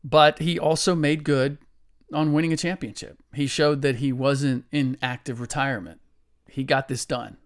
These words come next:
And my, my hat is off to him because doing it at thirty-five, the commitment that that required to have his body right, to come back from the shutdown and have his body right, to bring this disparate group together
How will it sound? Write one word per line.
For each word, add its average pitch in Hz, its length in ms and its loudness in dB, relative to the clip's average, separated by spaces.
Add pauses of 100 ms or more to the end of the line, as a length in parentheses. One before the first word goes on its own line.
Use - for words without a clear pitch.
(140)
And 131 160 -4
my, 135 440 2 (600)
my 139 140 -6
hat 147 220 4
is 135 120 0
off 147 260 6
to 131 200 -4
him 120 180 -6
because 127 600 -4 (500)
doing 156 260 4
it 160 100 2
at - 120 -8
thirty-five, 143 800 -2
the - 60 -18
commitment 139 460 -2
that 135 100 -4
that 135 180 0
required 123 600 -2
to 127 60 -10
have 123 200 0
his 123 100 -4
body 131 320 0
right, 117 340 -6 (540)
to - 80 -8
come 143 200 0
back 135 280 2
from 135 220 0
the 131 80 -2
shutdown 127 720 -2 (520)
and 135 140 -4
have 123 220 0
his 131 140 -2
body 107 320 -8
right, 101 340 -12 (500)
to 151 80 -4
bring 156 460 4
this 151 220 2
disparate 135 920 -2
group 156 400 0
together 127 760 -2